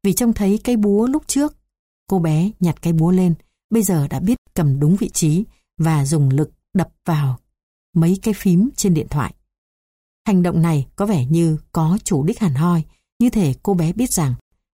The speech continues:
cái búa sẽ khiến nhiều phím bấm cùng lúc phát ra âm thanh hơn một ngón tay của mình. Thỉnh thoảng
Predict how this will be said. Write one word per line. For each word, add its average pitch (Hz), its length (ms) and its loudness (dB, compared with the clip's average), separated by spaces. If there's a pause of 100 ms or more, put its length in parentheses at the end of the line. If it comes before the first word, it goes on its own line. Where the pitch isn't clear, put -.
(140)
cái 180 140 2
búa 180 340 0 (280)
sẽ - 220 -4
khiến 190 400 2 (140)
nhiều 180 260 2
phím 185 380 0
bấm 180 240 2 (160)
cùng 151 240 2
lúc 196 280 -2
phát - 220 -6
ra 190 280 -2
âm 190 180 2
thanh 190 260 2 (200)
hơn 220 220 2
một 170 180 -2
ngón 143 140 0
tay 180 180 -4
của - 180 -4
mình. 139 260 0 (1120)
Thỉnh 165 180 2
thoảng 151 240 0